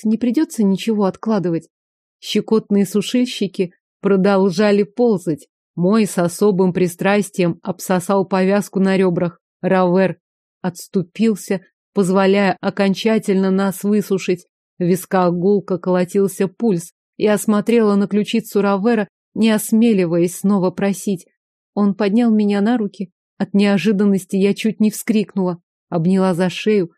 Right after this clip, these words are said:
решившись не отпускать, пока не поймет, что я настроена серьезно.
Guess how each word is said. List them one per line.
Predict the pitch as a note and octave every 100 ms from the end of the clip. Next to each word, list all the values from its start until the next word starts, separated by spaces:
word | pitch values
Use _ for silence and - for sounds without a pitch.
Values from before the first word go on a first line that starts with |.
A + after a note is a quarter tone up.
| _ _ _
решившись | G3 A3 - A#3+ A#3 - F#3+ - _
не | F3+ G#3+
отпускать, | G#3 - G#3+ G#3 - A#3+ A3 -
пока | G#3 G3+ - G#3+
не | G#3
поймет, | G#3+ A3 A3+ A#3+ B3+
что | - - G3+
я | G3 A#3
настроена | C4 C4 - A#3+ F#3+ F#3+
серьезно. | G3+ B3 A#3+ C4+ C4 G3+ F3